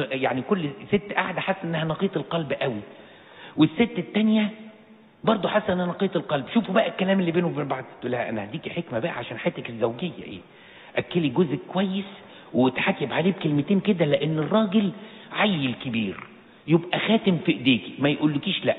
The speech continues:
أقول لك مرة اتقمصي في وشه. ما أنت لازم تجربي كذا علاج لغاية لما تعرفي إيه اللي بيجيب معاه أختك وبتحبك." دي نقاوة دي؟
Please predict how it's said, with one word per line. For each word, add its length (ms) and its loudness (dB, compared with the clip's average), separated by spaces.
أقول 280 4
لك 160 2
مرة 200 6
اتقمصي 420 4
في 120 -2
وشه. 340 0
ما 80 4
أنت 140 0
لازم 220 4
تجربي 400 2
كذا 200 2
علاج 340 2
لغاية 320 2
لما 160 -2
تعرفي 300 -2
إيه 60 0
اللي 100 0
بيجيب 280 0
معاه 520 2
أختك 340 -2
وبتحبك." 600 -2
دي 100 4
نقاوة 440 4
دي؟ 180 -4